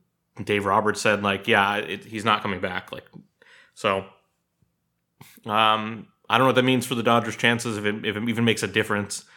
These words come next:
Uh, but the Dodgers are very good still, but they have a big hole at pitching. So I don't know if anything really changed, actually, that he wasn't very good, and now whoever's gonna be replacing him is also not going to be very good. But, uh,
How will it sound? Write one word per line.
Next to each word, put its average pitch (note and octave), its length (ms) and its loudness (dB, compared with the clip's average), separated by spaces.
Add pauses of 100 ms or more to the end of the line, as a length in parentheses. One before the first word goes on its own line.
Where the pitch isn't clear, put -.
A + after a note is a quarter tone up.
(460)
Uh, F#2+ 120 -6
but G2 80 -4
the G#2 60 -2
Dodgers A#2+ 340 2
are C3 60 4
very C3 220 6
good C3+ 240 4
still, D#3 280 4
but B2 180 2
they B2+ 100 4
have B2+ 200 4
a B2+ 40 0
big A#2+ 180 0
hole B2 200 2
at G#2 60 -2
pitching. G2 400 -8
So G2 300 -12 (720)
I G#2+ 80 -6
don't G#2+ 100 -2
know G#2 80 0
if G2 60 -4
anything A2 320 0
really A2+ 300 2
changed, A2+ 460 2
actually, F#2+ 560 -6 (340)
that F#2+ 340 -14 (140)
he - 180 -10
wasn't G#2 260 -2
very G#2 200 4
good, A#2 280 4
and G2+ 120 -4
now G#2 340 0 (340)
whoever's G#2 280 0
gonna A2 160 0
be G#2 80 2
replacing A2+ 400 0
him A2+ 120 2
is G#2 100 0
also A#2 340 2
not G2+ 220 0
going G#2 180 -2
to G2+ 80 0
be G2+ 280 -4
very G2 300 -4
good. F#2+ 380 -6
But, G2+ 260 -8 (560)
uh, F#2 300 -8